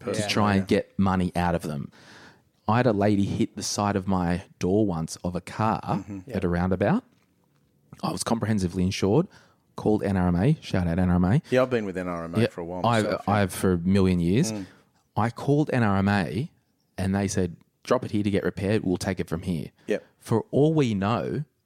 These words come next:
Speaker 1: they could still be pursuing
Speaker 3: Trying
Speaker 1: that
Speaker 3: to get the
Speaker 1: woman.
Speaker 3: money, exactly. Yeah,
Speaker 1: So
Speaker 3: that's
Speaker 1: it's
Speaker 3: right.
Speaker 1: the hassle factor. So the reason
Speaker 3: Good point.
Speaker 1: I took comprehensive insurance for my motorbike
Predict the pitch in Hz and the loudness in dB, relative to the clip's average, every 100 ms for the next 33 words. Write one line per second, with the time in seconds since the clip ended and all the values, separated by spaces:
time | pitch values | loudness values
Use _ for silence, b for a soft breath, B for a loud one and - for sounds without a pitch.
0 | - 117 131 - 143 135 - - - 117 | -4 -4 -4 -2 -2 -2 -12 -10 -2 0
1 | 104 98 90 117 _ _ - 196 - - | 0 0 -2 -6 _ _ -8 -4 -4 0
2 | 113 113 90 - - 95 113 104 80 98 | 2 2 0 0 2 4 4 4 4 2
3 | 113 123 117 110 98 110 113 110 110 107 | 0 -2 -4 -4 -4 0 2 2 2 0
4 | 110 123 113 110 104 95 98 117 110 104 | 0 0 0 0 0 -2 -2 0 2 4
5 | 113 143 170 175 110 117 - - 113 - | 4 4 2 2 2 0 0 0 0 -2
6 | b b b 120 110 110 104 107 98 - | b b b -2 2 0 0 0 -2 2
7 | 107 101 82 - - 92 90 101 165 131 | 4 4 2 -2 0 0 2 4 4 2
8 | 71 - 165 | -2 -2 -4